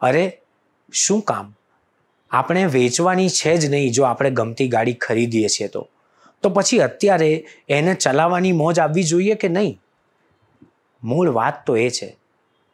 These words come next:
કે આપણને આપણો રસ્તો ગમતો હોવો જોઈએ. જે કરીએ એમાં જીવ પરોવીને કરીએ. નથી ગમતું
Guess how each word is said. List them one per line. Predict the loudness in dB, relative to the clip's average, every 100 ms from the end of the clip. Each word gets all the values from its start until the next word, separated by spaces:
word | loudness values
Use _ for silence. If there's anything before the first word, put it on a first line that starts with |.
| _ _ -4
કે | -2
આપણને | -2 -2 -2 -2
આપણો | -2 -2 -4 -4
રસ્તો | -4 -6 -2 -4 -4 -10 _ _ _ _ _ -6
ગમતો | -4 -4 -2 -2
હોવો | -2 -4 -6
જોઈએ. | -6 -8 -10 -20 _ _ _ _ _ _ _ _ _ _
જે | -6 0 0
કરીએ | 2 0 2 2
એમાં | 2 2 -2
જીવ | -2 0 -2
પરોવીને | -2 0 0 0 -4 -6
કરીએ. | -8 -10 -12 -16 _ _ _ _ _ -6
નથી | -2 0 0 0
ગમતું | 0 0 0 -2 -2